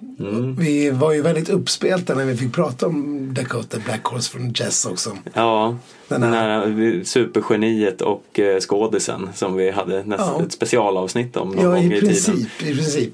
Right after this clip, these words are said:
Speaker 1: Jag
Speaker 2: Ja.
Speaker 1: min-, minns inte vilket avsnitt det var nu, men det här, jag personligen måste ju lyssna själv och, eh,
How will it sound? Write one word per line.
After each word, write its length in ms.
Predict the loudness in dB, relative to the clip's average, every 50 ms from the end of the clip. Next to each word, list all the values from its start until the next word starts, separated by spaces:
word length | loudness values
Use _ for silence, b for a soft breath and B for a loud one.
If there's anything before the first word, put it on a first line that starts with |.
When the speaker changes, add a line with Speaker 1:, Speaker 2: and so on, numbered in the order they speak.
| -4
Speaker 1:
Jag 200 | -2 0 2 4
Speaker 2:
Ja. 100 | 4 4
Speaker 1:
min-, 160 | 2 0 2
minns 300 | 2 2 2 2 2 2
inte 160 | 0 2 4 4
vilket 260 | 2 4 2 2 2
avsnitt 380 | 2 2 2 0 0 -2 0
det 60 | 2 2
var 180 | 2 2 2
nu, 160 | 0 -2 -2
men 120 | 0 2 2
det 80 | 2
här, 200 | 2 2 2 2
jag 280 | 2 2 2 4 2 2 0 -4 -6 -10 -6
personligen 440 | -4 -2 -2 0 0 2 0 0 0
måste 260 | 0 -2 -2 0 0
ju 200 | 2 2 0 -2 -6 -8 -12 -12 -12 -12 -14 -10
lyssna 600 | -8 -8 -4 -2 -2 -2 -2 -2 -4 -4 -4 -2
själv 360 | 0 0 0 0 0 -2 -2 -6 -6 -6 -6
och, 140 | -4 -4
eh, 60 | -4